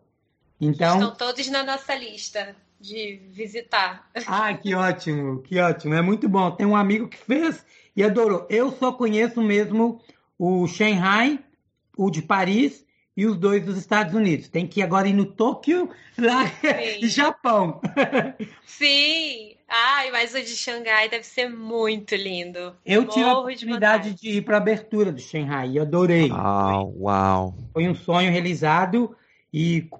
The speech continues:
Speaker 1: conheci o Bob Iger pela primeira vez na minha vida lá.
Speaker 2: Ai, que legal! Nossa,
Speaker 1: É.
Speaker 2: imagina conseguir falar com,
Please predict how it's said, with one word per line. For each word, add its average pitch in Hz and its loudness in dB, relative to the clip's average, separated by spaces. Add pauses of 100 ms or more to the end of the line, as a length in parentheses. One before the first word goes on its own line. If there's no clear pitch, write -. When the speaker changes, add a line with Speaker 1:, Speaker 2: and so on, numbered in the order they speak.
Speaker 1:
conheci 208 0
o 226 4
Bob 165 2
Iger 165 -2
pela 151 -4
primeira 156 0
vez 156 0
na 151 -2
minha 151 -2
vida 151 -2
lá. 135 0
Speaker 2:
Ai, 294 0
que 359 -14
legal! 262 -4
Nossa, 240 -8
Speaker 1:
É. 151 2
Speaker 2:
imagina 254 -2
conseguir 240 -8
falar 233 2
com, 220 -8